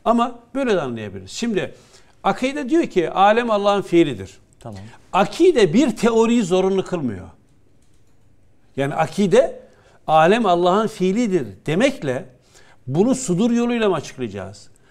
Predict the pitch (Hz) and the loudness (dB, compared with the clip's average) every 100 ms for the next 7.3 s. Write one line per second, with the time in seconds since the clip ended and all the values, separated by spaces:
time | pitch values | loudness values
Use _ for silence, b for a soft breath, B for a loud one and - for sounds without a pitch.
0 | b 131 180 180 240 233 214 214 214 226 | b 2 2 2 -2 0 0 -2 -4 -4
1 | 220 185 147 127 127 110 101 95 - - | -4 -6 -8 -8 -8 -8 -8 -12 -16 -20
2 | b b b 135 156 202 240 240 214 180 | b b b 0 4 4 4 4 4 4
3 | 143 120 127 147 160 156 156 156 147 143 | 0 -2 -2 0 0 0 -2 -6 -4 -4
4 | 123 151 170 147 123 117 117 117 - 123 | -2 -2 0 0 0 -2 -4 -6 -6 -6
5 | 113 165 B B - 135 190 185 269 240 | -4 -4 B B -8 2 4 4 2 2
6 | 220 202 170 147 175 214 185 185 220 208 | 2 2 0 0 2 2 0 -4 -2 0
7 | 208 254 | 2 2